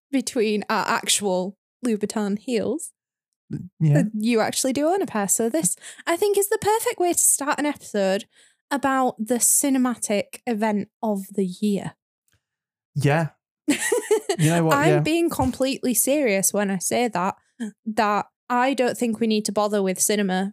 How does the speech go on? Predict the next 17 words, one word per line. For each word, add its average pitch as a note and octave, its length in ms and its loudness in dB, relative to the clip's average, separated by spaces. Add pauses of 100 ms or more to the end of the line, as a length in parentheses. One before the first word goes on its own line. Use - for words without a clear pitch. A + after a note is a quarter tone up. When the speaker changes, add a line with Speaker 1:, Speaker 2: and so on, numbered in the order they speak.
Speaker 1:
for G3+ 300 2
the G3 160 0
rest F#3+ 440 -2
of F#3 140 -4
twenty G3 320 -2
twenty-four F#3+ 640 0
because F#3+ 680 0
the G#3 140 2
Mean G3+ 300 2
Girls, G3 640 0 (460)
the G3+ 160 0
musical, G3 640 0
the F#3 120 0
movie, F#3 520 0 (720)
has F#3+ 540 0 (120)
achieved C4+ 440 0
it. - 140 -4